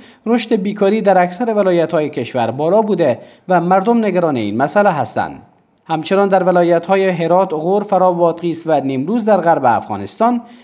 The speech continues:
قیمت مواد اولیه رشد چشمگیری داشته و مردم خواهان توجه نسبت به این روند شدند. در همین حال، مقام‌های محلی هرات هم افزایش بهای مواد خوراکی را در هرات تایید می‌کنند و می‌گویند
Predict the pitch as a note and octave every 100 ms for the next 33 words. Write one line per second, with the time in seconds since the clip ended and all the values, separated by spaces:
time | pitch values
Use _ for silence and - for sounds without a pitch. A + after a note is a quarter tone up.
0 | - - G3 G#3 A#3+ A#3 G#3+ G3+ G#3 F#3+
1 | E3+ E3+ F3 G#3 G3+ G#3 G#3 F3+ F#3 D#3+
2 | - F3 G3+ A3+ E3+ C#3+ B2+ C#3 G#2+ -
3 | - _ E3 F3+ F#3 G3 A3+ A#3 A3 G3
4 | G#3+ A3 G#3+ G#3+ F#3 F3 G3+ F#3+ F3+ F3+
5 | D#3 C3 A2 G2 A#2 E3+ F#3+ A2 - G#2+
6 | F2+ D2+ - _ _ _ _ - B2+ C#3
7 | F3 F3+ A3+ G#3+ - - G#3 G3 F#3+ G#3
8 | G3+ G3+ F3+ F3 F3 F3 G#3 G#3 G#3+ G3
9 | E3+ E3+ G3 F#3+ F3+ E3+ E3+ F#3 F3+ E3+
10 | E3 D#3+ C#3 D#3 C#3 B2+ A#3 G#3+ G3+ F3
11 | E3+ D#3+ D#3 C#3+ G#3+ A3 F3 D#3+ B2+ G2+
12 | - _ _ _ D3 E3 E3+ G3 A#3+ A#3
13 | -